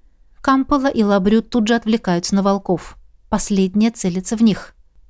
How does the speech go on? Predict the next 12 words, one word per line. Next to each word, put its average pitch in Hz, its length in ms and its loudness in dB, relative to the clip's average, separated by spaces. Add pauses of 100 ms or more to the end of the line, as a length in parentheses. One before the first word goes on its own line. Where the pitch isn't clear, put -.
(140)
«Не 269 200 6
с 294 120 0
места!» 220 520 2 (500)
Вервольфов 247 720 0
это 247 200 0
не 254 160 4
останавливает. 180 960 -2
Они 208 200 4
плавно, 240 600 0
но 233 160 2
неотвратимо 240 880 0
наступают. 226 920 -2